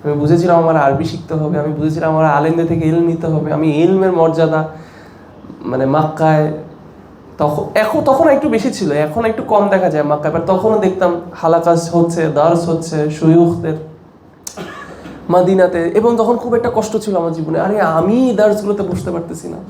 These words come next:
এ, আমাদের সাথে আরেকজন ভাইয়া গিয়েছিলেন, সালে ভাই, একজন ছিল তারেক ভাই। তো উনি আমাকে তখন, উনি আ-, অ্যারাবিক পারেন, তো উনি আমাকে হোটেলে বসে বসে বোঝাচ্ছিল যে, "শোনো সাবিক, আরবি দুই ধরনের হয়, আম্মি আর ফুসহা।" তো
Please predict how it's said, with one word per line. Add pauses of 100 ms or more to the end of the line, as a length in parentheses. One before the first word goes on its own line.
(600)
এ,
আমাদের
সাথে
আরেকজন
ভাইয়া
গিয়েছিলেন,
সালে
ভাই,
একজন
ছিল
তারেক
ভাই। (1000)
তো
উনি
আমাকে
তখন,
উনি
আ-,
অ্যারাবিক
পারেন,
তো
উনি
আমাকে
হোটেলে
বসে
বসে
বোঝাচ্ছিল
যে, (500)
"শোনো
সাবিক,
আরবি
দুই
ধরনের
হয়,
আম্মি
আর (100)
ফুসহা।" (520)
তো